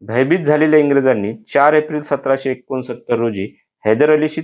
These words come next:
तह केला. हाच तह मद्रासचा तह म्हणून ओळखला जातो. या तहात खालीलप्रमाणे तरतुदी होत्या. एक, दोघांनीही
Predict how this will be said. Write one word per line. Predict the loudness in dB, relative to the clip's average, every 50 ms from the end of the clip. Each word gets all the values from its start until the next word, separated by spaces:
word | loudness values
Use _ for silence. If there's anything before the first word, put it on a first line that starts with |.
| -4
तह | -4 -4 -2
केला. | -2 -2 0 0 0 0 -2 -4 -8 _ -4
हाच | 0 0 0 0 -4 -6 -4
तह | -2 -2 -2
मद्रासचा | -2 -2 -2 0 0 0 0 0 -2 -4 -6 -6 -4 -2
तह | -2 0 0 -2 -4 -8 _ _ _ _ _
म्हणून | -4 -2 -2 -2
ओळखला | -2 0 0 2 2 2 0 0 2
जातो. | 2 0 0 -2 -8 -16 -16 -20 _ _ _ _ _ _ _ _ _ _ _ _ _
या | 2 2 2 2 2
तहात | 2 2 0 0 -2 -6 -14 _ _ _ _
खालीलप्रमाणे | -2 0 2 2 2 0 0 0 0 0 0 0 -2 -2 -2
तरतुदी | -2 -4 -2 -4 -6 -6 -4 -6
होत्या. | -6 -6 -8 -8 -10 -12 -12 _ _ _ 0
एक, | 0 0 0 0 -4 -10 -18 -20 _ _ _ _ -4
दोघांनीही | 0 0 2 2 2 0 2 0 -2 -2 -2 -4